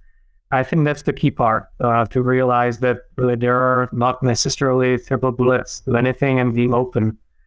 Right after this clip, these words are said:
uh, especially to the idea that, uh, people from different cultures, backgrounds, and life experiences may see the exact same things, uh, from really different perspectives. And that's sometimes very challenging.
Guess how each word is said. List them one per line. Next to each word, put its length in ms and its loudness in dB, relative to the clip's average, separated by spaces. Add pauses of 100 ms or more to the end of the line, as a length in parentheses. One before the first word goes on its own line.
(300)
uh, 380 2
especially 720 0
to 120 -6
the 200 2
idea 420 2
that, 420 -4
uh, 140 0
people 320 0
from 180 -2
different 340 0
cultures, 640 -2 (100)
backgrounds, 720 0
and 100 0
life 240 0
experiences 840 0 (500)
may 240 2
see 520 0
the 360 2
exact 380 -2
same 240 0
things, 580 -2
uh, 160 0
from 260 0
really 200 2
different 320 0
perspectives. 560 -4 (120)
And 80 0
that's 480 -4
sometimes 640 0
very 220 2
challenging. 580 0